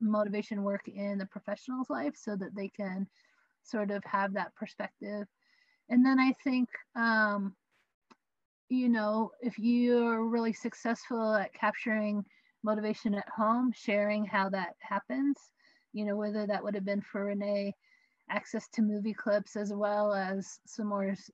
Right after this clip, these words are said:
singing. Um, I think the All About Me book is great. I think even videos can be helpful so people see what it really looks like.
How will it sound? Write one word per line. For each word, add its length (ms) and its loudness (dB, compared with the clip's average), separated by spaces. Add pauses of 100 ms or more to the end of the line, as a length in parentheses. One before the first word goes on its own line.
(100)
singing. 520 -2 (580)
Um, 520 0 (140)
I 80 2
think 340 0 (380)
the 160 0
All 140 4
About 240 4 (200)
Me 220 4
book 280 0
is 160 0
great. 460 -2
I 200 -4
think 260 -2 (160)
even 380 0
videos 720 -4
can 220 -2
be 120 -4
helpful 480 -2
so 180 -6
people 340 -6
see 220 -6
what 160 -2
it 120 -6
really 300 -4
looks 360 -8
like. 300 -2